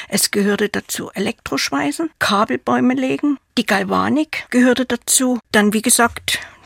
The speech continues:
die ganzen, äh, verschiedenen Bänder, die, äh, dann die Teile nach und nach zusammengesetzt haben. Und das über zwei Jahre.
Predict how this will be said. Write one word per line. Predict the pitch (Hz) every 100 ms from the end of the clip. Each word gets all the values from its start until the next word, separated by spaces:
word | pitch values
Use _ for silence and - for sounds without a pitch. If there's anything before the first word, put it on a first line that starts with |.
| _
die | 196
ganzen, | 214 202 208 220 196 180 175
äh, | - 226
verschiedenen | 226 214 226 208 185 190
Bänder, | 202 214 262 277 285 - 220
die, | 208 214 208
äh, | 196 175 247
dann | 196 202
die | 208
Teile | - 208 214 233 -
nach | 247 220
und | 226 220
nach | 208
zusammengesetzt | - - 196 208 240 247 254 - -
haben. | 262 262 262 -
Und | 208
das | - 214
über | 254
zwei | - - 254
Jahre. | 233 190 190